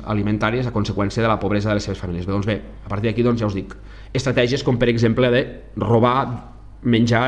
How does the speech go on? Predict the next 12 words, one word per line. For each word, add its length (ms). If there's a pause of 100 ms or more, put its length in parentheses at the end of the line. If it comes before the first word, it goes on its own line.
diguem-ne, 240
als 160
supermercats. 640 (1000)
La 240
d'intentar 640
utilitzar, 480
diguem, 240
els 640
nuclis 400
familiars, 640
doncs, 240
per 140